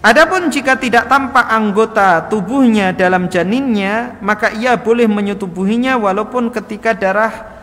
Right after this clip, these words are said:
tersebut turun, karena tidak dianggap sebagai darah nifas, tetapi darah kotor. Ia tit-, ia tetap mengerjakan sholat dan berpuasa, serta suaminya halal menyetubuhinya.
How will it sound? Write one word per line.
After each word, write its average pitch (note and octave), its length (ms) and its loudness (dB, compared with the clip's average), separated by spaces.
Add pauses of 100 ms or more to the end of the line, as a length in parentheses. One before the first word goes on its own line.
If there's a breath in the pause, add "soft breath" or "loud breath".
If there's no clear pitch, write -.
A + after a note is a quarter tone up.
(320 loud breath)
tersebut G#3 560 -2
turun, F3+ 560 -2
karena A3 560 0
tidak G#3 400 -6
dianggap F#3 480 -4
sebagai D#3+ 480 -6
darah E3+ 320 0
nifas, D#3 640 -4
tetapi E3+ 400 -4
darah E3 400 -2
kotor. E3+ 720 -2 (520 loud breath)
Ia C4+ 160 4
tit-, - 400 -8
ia B3+ 240 0
tetap B3 400 0
mengerjakan G3+ 640 -2
sholat B3+ 400 0
dan G#3 160 -2
berpuasa, G3 1040 -2
serta A#3 400 0
suaminya G#3 640 -2
halal G3 400 -2
menyetubuhinya. D#3+ 1080 -4